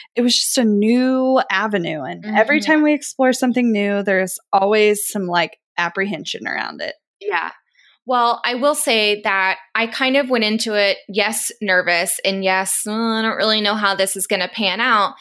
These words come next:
Speaker 2: but a little bit more confident than I might have been a couple months prior,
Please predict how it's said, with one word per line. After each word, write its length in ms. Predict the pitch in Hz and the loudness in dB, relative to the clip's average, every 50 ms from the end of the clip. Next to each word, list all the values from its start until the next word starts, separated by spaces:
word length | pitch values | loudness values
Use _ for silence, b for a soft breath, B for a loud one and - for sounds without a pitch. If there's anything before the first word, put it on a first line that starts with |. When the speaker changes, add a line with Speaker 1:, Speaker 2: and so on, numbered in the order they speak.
| B B B B B B _ | B B B B B B _
Speaker 2:
but 240 | - 254 247 240 220 - - - | -2 0 0 0 0 -4 -4 -4
a 80 | 233 233 | -4 0
little 260 | 233 254 269 311 262 | 0 2 0 0 2
bit 220 | 311 311 277 - - - _ _ - | 2 0 0 0 -2 -12 _ _ -2
more 240 | 233 233 240 226 220 | 0 2 2 2 2
confident 540 | 220 - 220 202 202 202 202 214 214 196 190 | 2 0 0 0 0 -2 -2 -2 -2 0 0
than 100 | 208 196 | 0 0
I 120 | 190 190 | 0 0
might 200 | 190 180 180 185 | 0 0 0 0
have 140 | 185 185 - | 0 -2 -2
been 160 | - 196 185 | -2 -2 -2
a 80 | 180 185 | -2 -4
couple 260 | - 202 190 - 185 | -6 -8 -4 -4 -4
months 300 | 185 180 175 - - - | -2 -2 -4 -4 -4 -8
prior, 680 | - _ - 247 254 247 226 202 185 180 180 180 185 | -8 _ -2 -2 0 0 2 2 2 2 2 0 -2